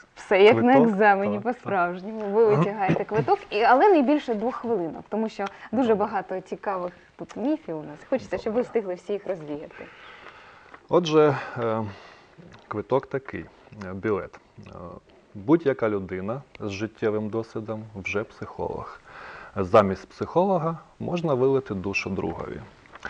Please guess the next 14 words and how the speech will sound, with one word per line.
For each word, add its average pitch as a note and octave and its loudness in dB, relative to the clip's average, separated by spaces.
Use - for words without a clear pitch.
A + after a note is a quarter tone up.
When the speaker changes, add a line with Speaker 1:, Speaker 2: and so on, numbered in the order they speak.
Speaker 2:
Дійсно, C#3 2
це A2+ 2
один, G#2 0
е, F2+ -6
з - -8
найбільш G2 -6
розповсюджених A2 -6
міфів. D#3 -4
І, D#3+ 4
е, G3 0
з - -18
першою D#3+ 4
частиною C3+ 0
можна A#2+ 0